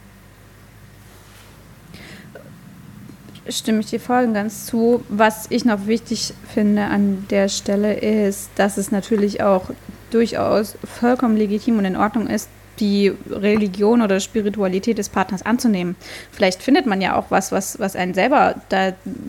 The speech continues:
äh, greift und, und abholt. Und wenn man sagt, „Hey, d-, damit bin ich vorher zwar noch nie in Berührung gekommen, aber es gefällt mir total und ich würde gerne mehr darüber wissen und ich, ich würde das auch gerne praktizieren“,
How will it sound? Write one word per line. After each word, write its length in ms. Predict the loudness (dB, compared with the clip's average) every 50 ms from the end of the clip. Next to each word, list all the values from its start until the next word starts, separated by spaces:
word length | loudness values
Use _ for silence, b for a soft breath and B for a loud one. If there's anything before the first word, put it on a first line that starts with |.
| -6 -6 -6 -4 -6 -6 -6 -8 -8 -10 -10 -10 -8 -4
äh, 280 | -2 0 2 2 0 0
greift 480 | 0 0 2 2 2 0 -2 -4 -6
und, 220 | -4 -4 -2 -2 -2
und 180 | -2 -2 0 0
abholt. 560 | -2 0 2 2 2 4 4 4 2 2 -2 B B B B B B B B B B -2
Und 440 | 0 2 2 4 4 2 2 0 -2 -4 -4
wenn 100 | -2 0
man 180 | 0 0 0 0
sagt, 260 | 0 0 -2 -2 -2
„Hey, 160 | 0 0 0 0
d-, 140 | -2 -4 -4
damit 220 | -2 0 0 0 -2
bin 100 | -2 -4
ich 120 | -4 -2
vorher 240 | 0 0 2 2 0
zwar 160 | 0 0 0
noch 80 | 0 0
nie 140 | 0 0
in 100 | 0 0
Berührung 360 | 0 0 0 2 2 4 2 2
gekommen, 260 | 0 0 0 2 2
aber 140 | 4 2 2
es 100 | 0 -2
gefällt 340 | -6 -4 -2 -2 0 0
mir 100 | 0 -2
total 460 | -2 -4 -4 -2 0 2 4 4 4 2
und 60 | 2
ich 120 | 0 0
würde 200 | -2 0 0 0
gerne 200 | -2 -2 -4 -2
mehr 160 | -2 0 0
darüber 420 | 0 0 0 0 0 0 2 2 2
wissen 200 | 0 -2 -2 -2
und 100 | -4 -4
ich, 160 | -6 -8 -10 -10
ich 220 | -8 -8 -6 -4 -2
würde 180 | -2 -2 0
das 180 | -2 -2 0 2
auch 200 | 4 4 4 2
gerne 260 | 2 2 2 2 0
praktizieren“, 720 | -2 -2 -4 -4 -4 -6 -6 -4 -2 0 2 2 2 0